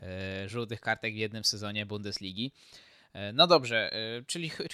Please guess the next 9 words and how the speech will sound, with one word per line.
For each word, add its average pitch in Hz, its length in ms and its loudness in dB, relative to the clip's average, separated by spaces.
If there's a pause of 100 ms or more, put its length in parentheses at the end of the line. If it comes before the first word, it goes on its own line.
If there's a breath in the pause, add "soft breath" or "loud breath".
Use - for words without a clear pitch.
chyba 180 180 6
się 170 120 2
zgadzamy, 143 420 8
żeby 123 180 0
tego 120 260 0
wątku 120 300 -4
nie 117 140 -6
przedłużać, 123 500 -2
że, 113 280 2